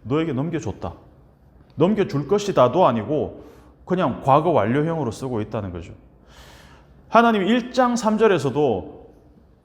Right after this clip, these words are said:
네가 발로 밟는 모든 땅을 내가 너에게 주었다, 이렇게 얘기해요. 사실 하나님은 시제에 있어서 시제를 일치시키는 법을 잘 모르시는 것 같아요.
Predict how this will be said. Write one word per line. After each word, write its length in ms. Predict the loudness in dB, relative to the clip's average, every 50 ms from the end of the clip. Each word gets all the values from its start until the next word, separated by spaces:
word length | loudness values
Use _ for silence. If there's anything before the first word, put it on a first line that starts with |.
| _ _ _ 2
네가 260 | 4 6 6 6 6
발로 380 | 4 2 2 4 4 2 2
밟는 480 | 2 2 2 2 0 -2 -4 -4 -4 -2
모든 500 | 0 2 2 4 4 2 2 0 0 2
땅을 300 | 2 2 2 2 0 0
내가 460 | 0 0 2 2 0 0 -2 -6 -16 -18 -20 -20 -8 -2
너에게 640 | 2 2 4 4 2 2 0 -2 -4 -10 -16 -18 -20 -20 -20 -20
주었다, 680 | -10 -4 2 4 4 4 2 0 0 2 2 2 0 -4 -6
이렇게 220 | -8 -6 -4 -6
얘기해요. 280 | -6 -6 -6 -8 -10 -10 -14 -18 -20 _ _ _ _ _ _ _ _ _ _ _ _ _ -2
사실 320 | 0 0 2 2 0 -4 -4
하나님은 400 | -4 -2 -2 0 0 -2 -2 -4
시제에 920 | -4 -6 -8 -8 -8 -6 0 4 6 6 8 8 6 6 4 4 4 2
있어서 720 | 2 0 -2 -4 -2 -2 -2 -2 -2 -2 -6 -8 -14 -20 -20 -20 -20 _ _ _
시제를 720 | -8 -4 -2 -2 0 4 4 4 6 4 4 0 0 0
일치시키는 800 | 0 0 0 -2 -2 -2 -2 -4 -4 -6 -4 -2 -2 0 0 0 0
법을 160 | 0 0 0
잘 140 | 0 0 0
모르시는 360 | 0 0 0 0 0 0 0
것 80 | 0 -2
같아요. 200 | -2 -4 -8